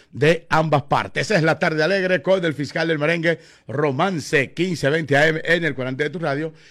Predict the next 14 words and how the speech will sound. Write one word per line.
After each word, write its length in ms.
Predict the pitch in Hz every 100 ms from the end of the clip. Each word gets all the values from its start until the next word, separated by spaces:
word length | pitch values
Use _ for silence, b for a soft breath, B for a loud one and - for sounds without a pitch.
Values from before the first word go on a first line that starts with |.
| b -
Y 100 | 131
adicional, 640 | 135 127 185 226 165 180
voy, 480 | 143 131 160 160 135
vamos 320 | 120 135 151
por 140 | 147
acá. 420 | 147 143 170 151 185 _ B B 135 B - -
Eh, 280 | - 117 113
tengo 220 | 123 135
aquí 240 | 147 131 160
a 40 |
José 260 | 143 139 135
Luis 140 | 156
Restituyo. 720 | 175 147 151 - 165 139 110
Dice, 440 | 104 107 113 113